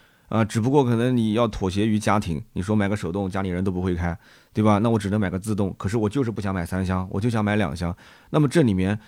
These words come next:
一两万的差价，你能不能接受？这个钱是谁出？你要想清楚一点，你如果就是纯感性的去买车，对吧？哪怕就是硬着头皮贷着款，我也要去买这个更贵的两厢，那我也没什么好说的了，好吧？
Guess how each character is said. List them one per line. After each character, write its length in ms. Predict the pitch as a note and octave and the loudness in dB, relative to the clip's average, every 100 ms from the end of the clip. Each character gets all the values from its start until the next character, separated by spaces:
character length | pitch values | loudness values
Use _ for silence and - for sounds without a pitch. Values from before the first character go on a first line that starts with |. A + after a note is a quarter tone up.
| - | -16
一 160 | - D3+ | -2 2
两 160 | A#2 F2+ | 4 4
万 140 | A#2+ | 2
的 40 | |
差 240 | G2+ - A2 | 0 -2 -2
价， 200 | A2 F2+ G#2 | -2 -4 -2
你 100 | G2+ | 0
能 160 | G#2 | 0
不 60 | A2 | 0
能 100 | G2 | -2
接 160 | F#2 | -2
受？ 240 | F#2 G2+ F2 _ _ _ | -4 -4 -8 _ _ _
这 100 | C3 | -2
个 60 | A#2 | -2
钱 240 | - F#2+ | 0 -2
是 80 | G#2 | -2
谁 180 | D#2+ F#2+ | -4 -6
出？ 300 | - A2 A2+ _ _ _ - | -4 -8 -8 _ _ _ -4
你 60 | F#2 | -2
要 80 | |
想 180 | F#2+ F2 | 0 -2
清 160 | E2 G2+ | -2 -2
楚 160 | F2 | -2
一 60 | E2 | -4
点， 180 | D#2 - | -6 -6
你 80 | F2+ | -2
如 120 | G#2+ | 0
果 140 | C3+ A2 | 0 0
就 160 | C#3+ | -2
是 100 | A2 | -4
纯 240 | F#2 G2 A#2+ | -4 -4 -4
感 240 | F#2+ F2 | -4 -4
性 140 | G#2+ | -2
的 100 | C3+ | -2
去 80 | G2+ | -2
买 160 | F#2+ D#2+ | -4 -4
车， 220 | F#2 F2+ - - _ | -4 -6 -8 -20 _
对 100 | G2+ | -4
吧？ 120 | G2+ | -2
哪 120 | F2+ G#2 | 0 0
怕 140 | C3+ | 0
就 120 | D3 | 2
是 200 | C3 A2+ - - | 2 0 -4 -4
硬 160 | E3 | 0
着 100 | C#3+ | 2
头 160 | A#2 C3 | 2 2
皮 240 | B2 A#2+ | 0 -2
贷 200 | C#3 E3 | 0 0
着 100 | B2+ | 0
款， 460 | A2 F2 - E2 F#2+ - - _ | 0 -4 -4 -4 -6 -8 -20 _
我 180 | - A#2+ | 2 4
也 80 | A2 | 4
要 160 | G#2+ | 2
去 100 | G#2+ | 2
买 200 | A2 F#2 | 2 0
这 100 | D#2 | 0
个 80 | G2 | -2
更 180 | G2+ A2+ | 0 2
贵 160 | A2+ G#2+ | 2 2
的 80 | |
两 160 | F2+ C2 | 0 -4
厢， 280 | - E2+ F2 | -6 -6 -6
那 120 | A2 | -4
我 160 | G#2+ F#2 | -2 0
也 40 | |
没 140 | E2+ F2 | -2 -2
什 80 | F2 | -2
么 80 | |
好 140 | E2+ D#2 | -4 -6
说 200 | - D2+ | -6 -6
的 80 | A1 | -6
了， 120 | F#2+ _ | -12 _
好 100 | - | -2
吧？ 160 | G2 G2 | 0 0